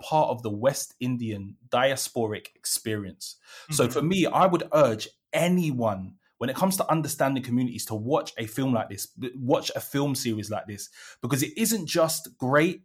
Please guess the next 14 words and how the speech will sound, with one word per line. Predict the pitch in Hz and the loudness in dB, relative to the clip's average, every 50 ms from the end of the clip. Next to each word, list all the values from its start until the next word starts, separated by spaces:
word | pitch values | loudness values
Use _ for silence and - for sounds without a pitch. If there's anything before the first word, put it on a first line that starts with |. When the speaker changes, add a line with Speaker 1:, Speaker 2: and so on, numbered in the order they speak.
| _ _ - | _ _ -2
Speaker 1:
in | 139 135 | 0 2
the | 127 | 2
way | 120 123 123 | 4 2 2
that | 117 - - | 2 0 -4
it's | 113 - - | -4 -4 -2
made | 117 113 123 123 120 120 120 117 - - - | 0 0 2 2 2 2 2 0 0 -4 -6
and | 110 110 | -6 -6
the | 104 - | -6 -6
characters, | - - 147 139 135 - - - - 101 95 - - - _ - - _ _ | 0 2 2 2 2 0 -6 -8 -8 -8 -10 -10 -12 -16 _ -20 -20 _ _
but | 139 - - | -8 -4 -4
it's | 147 147 - - | -2 -2 -2 -2
just | - 185 185 208 202 - - _ | 2 4 4 4 4 0 -6 _
beautifully | - 120 127 151 185 185 180 - 156 - - 131 120 120 | -8 -4 0 2 2 2 2 -2 -4 -4 -2 -2 -2 0
artistic, | - 107 101 - - 117 107 - - 92 - _ _ - _ | 0 -4 -4 -4 -6 -8 -8 -8 -10 -14 -18 _ _ -20 _